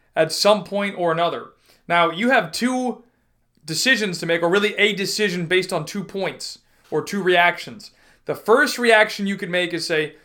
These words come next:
"You know what? It's the coach's fault. It's my teammate's fault. It's everybody else's fault that I didn't make it." The second reaction would then be,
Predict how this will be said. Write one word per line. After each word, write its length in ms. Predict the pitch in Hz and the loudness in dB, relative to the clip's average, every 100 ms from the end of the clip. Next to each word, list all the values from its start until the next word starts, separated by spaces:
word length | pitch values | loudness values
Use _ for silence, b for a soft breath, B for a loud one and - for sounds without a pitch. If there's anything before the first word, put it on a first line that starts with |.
| b | b
"You 80 | 180 | -2
know 80 | 190 | 2
what? 400 | 196 190 185 _ _ - | 4 4 0 _ _ -4
It's 320 | 170 170 - | -2 -2 -4
the 100 | 156 | -4
coach's 420 | 202 226 220 202 | 2 2 0 -8
fault. 320 | - 214 214 | 4 6 6
It's 140 | 175 165 | 2 -4
my 100 | 156 | -4
teammate's 420 | 214 208 196 190 | -4 -4 -4 -6
fault. 240 | 196 185 | -2 0
It's 140 | 165 - | -2 -2
everybody 360 | 208 208 214 | -2 0 2
else's 300 | 196 196 180 | 2 0 -4
fault 280 | - 180 170 | -4 -2 0
that 100 | 170 | 0
I 80 | 147 | -4
didn't 440 | 135 156 160 160 - _ _ | -2 -2 -2 -4 -12 _ _
make 280 | 143 139 135 | -8 -8 -8
it." 200 | - - _ _ _ _ _ _ _ | -18 -20 _ _ _ _ _ _ _
The 60 | - | -10
second 400 | - 226 233 233 | 2 4 4 2
reaction 460 | 208 202 196 202 175 | 4 4 4 -2 -4
would 140 | 180 | -2
then 220 | 165 175 | 0 0
be, 340 | 165 170 160 | 0 -2 -4